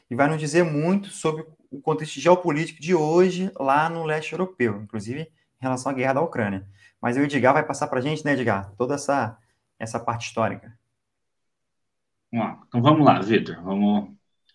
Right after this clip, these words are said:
Speaker 2: falar um pouquinho, né, gente, sobre a história da Letônia. Primeiro, assim, vamos ver a, a Letônia, né, onde ela fica, né? A Letônia,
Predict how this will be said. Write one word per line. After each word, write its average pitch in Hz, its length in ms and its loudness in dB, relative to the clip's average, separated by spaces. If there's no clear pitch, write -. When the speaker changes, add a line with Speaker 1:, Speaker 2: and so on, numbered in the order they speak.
Speaker 2:
falar 110 160 6
um 107 100 2
pouquinho, 135 460 4
né, 143 280 6
gente, 104 200 2
sobre 113 320 2
a 110 60 8
história 101 340 2
da 92 120 -2
Letônia. 123 420 2
Primeiro, 226 420 6
assim, 113 500 2
vamos 123 380 6
ver 127 400 12
a, 117 580 6
a 101 80 -8
Letônia, 123 680 4
né, 123 120 4
onde 127 200 4
ela 165 180 6
fica, - 520 -2
né? 98 160 -8
A 117 60 -2
Letônia, 135 560 4